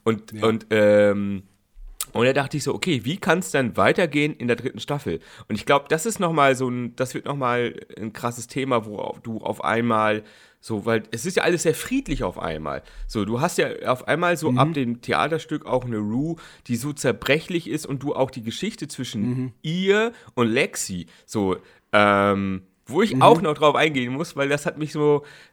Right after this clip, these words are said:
Speaker 1: äh, äh, ähm, also das war, glaub ich, so ein bisschen so der, der, ich weiß nicht, ob es ein Manko an, an der, an der Serie ist, dass du halt den, äh, den Frisco,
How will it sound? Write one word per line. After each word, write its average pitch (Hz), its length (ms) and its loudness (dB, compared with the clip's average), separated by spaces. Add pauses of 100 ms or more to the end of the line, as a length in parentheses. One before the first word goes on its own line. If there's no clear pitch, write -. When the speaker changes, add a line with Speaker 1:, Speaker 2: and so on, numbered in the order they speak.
(120)
Speaker 1:
äh, 123 40 4
äh, 117 880 4
ähm, 107 320 -4 (920)
also 110 280 -2
das 127 240 -2
war, 151 140 4
glaub 139 260 0
ich, 139 60 -4
so 139 80 -4
ein 120 60 -4
bisschen 135 240 -6
so 123 120 -4
der, 117 220 2
der, 110 400 -2
ich - 160 -18
weiß 208 220 -4
nicht, 202 120 -2
ob - 80 -4
es 160 160 -6
ein 170 400 -8 (260)
Manko 185 840 0
an, 185 140 -2
an 170 200 -6
der, 165 220 -2
an 151 120 -4
der 156 100 -2
Serie 156 380 0
ist, 151 200 -6
dass 147 120 -4
du 135 160 -4
halt 135 340 2
den, 120 520 -2
äh, 110 340 2 (400)
den 104 180 -2
Frisco, 180 800 -2